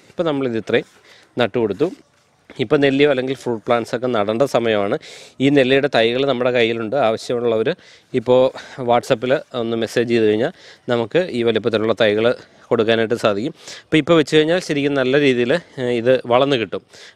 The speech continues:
അപ്പോൾ അതാണല്ലോ നമുക്ക് വേണ്ടത്. അപ്പോൾ ഈ കാണുന്ന തൈകളെന്ന് പറയുന്നത് നമ്മളിപ്പോൾ വെച്ചതുപോലത്തെ ആ തൈകൾ ഒരു എട്ട് മാസം മുമ്പ് വെച്ചതാണ്. അതാണ് ഇത്രയും നല്ല ഭംഗിയായിട്ട് വളർന്നിരിക്കുന്നത്. അപ്പോൾ ഇത്,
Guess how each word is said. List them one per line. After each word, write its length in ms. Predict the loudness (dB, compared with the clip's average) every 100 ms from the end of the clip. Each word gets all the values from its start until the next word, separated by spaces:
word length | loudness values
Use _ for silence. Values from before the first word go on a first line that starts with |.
| -2
അപ്പോൾ 140 | 0
അതാണല്ലോ 280 | 2 2 0 0
നമുക്ക് 160 | 0 -2
വേണ്ടത്. 280 | -2 -4 -8 -10 _ _ _ -20 -10 -2
അപ്പോൾ 120 | 0
ഈ 20 | 2
കാണുന്ന 400 | 2 2 2 2 2
തൈകളെന്ന് 380 | 0 0 0 2
പറയുന്നത് 360 | 0 0 -2 -2 -6
നമ്മളിപ്പോൾ 340 | -2 -2 -2 -4
വെച്ചതുപോലത്തെ 580 | -2 -2 0 -2 -2 -6 -4
ആ 20 | -4 -2
തൈകൾ 260 | -2 0 0 0
ഒരു 100 | -2 -4 -20 _ -4
എട്ട് 140 | 0 0
മാസം 240 | 0 -2
മുമ്പ് 160 | -2 2 2
വെച്ചതാണ്. 400 | 2 0 -2 -4 -6 -2
അതാണ് 240 | 0 0 -2
ഇത്രയും 280 | -2 0 0
നല്ല 180 | -4 -4 -4
ഭംഗിയായിട്ട് 360 | -2 0 2 2
വളർന്നിരിക്കുന്നത്. 600 | 2 -2 -4 -6 -8 -10 -14 -20 -18 -6
അപ്പോൾ 140 | 0
ഇത്, 120 | 2